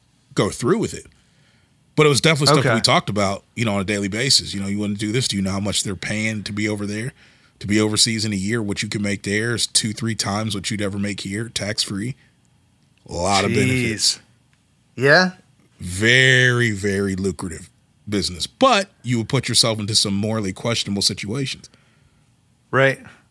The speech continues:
Speaker 2: right.
Speaker 1: Especially if you were chasing the money. That
Speaker 2: Mm-hmm.
Speaker 1: being said, I'm not always so sure that we could, and I don't mean this to be offensive to anybody that has served, um, but I'm, I'm not sure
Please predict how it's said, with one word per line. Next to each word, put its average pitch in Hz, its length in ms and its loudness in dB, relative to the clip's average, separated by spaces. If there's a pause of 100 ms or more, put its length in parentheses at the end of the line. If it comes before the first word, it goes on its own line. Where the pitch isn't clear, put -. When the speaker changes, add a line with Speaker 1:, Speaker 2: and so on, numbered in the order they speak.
(120)
Speaker 2:
right. 131 200 6
Speaker 1:
Especially 170 380 4
if 113 60 -2
you 117 100 -2
were 101 100 0
chasing 104 340 0
the 95 60 -4
money. 117 280 -6 (1400)
That 151 260 8
Speaker 2:
Mm-hmm. 185 80 4
Speaker 1:
being 127 180 2
said, 156 380 4
I'm 110 100 -4
not 120 160 2
always 107 220 -2
so 117 240 4
sure 101 720 0 (720)
that 107 280 0
we 113 260 0
could, 110 220 0
and 113 80 2
I 127 80 4
don't 139 120 2
mean 131 120 2
this 120 100 2
to - 80 -10
be 107 320 0
offensive 101 500 -2
to 104 80 -4
anybody 95 440 -2
that 95 200 -6
has 92 160 0
served, 104 560 0 (320)
um, 82 640 -8
but 127 300 2 (440)
I'm, 117 200 0
I'm 107 180 0
not 120 260 2
sure 101 960 -2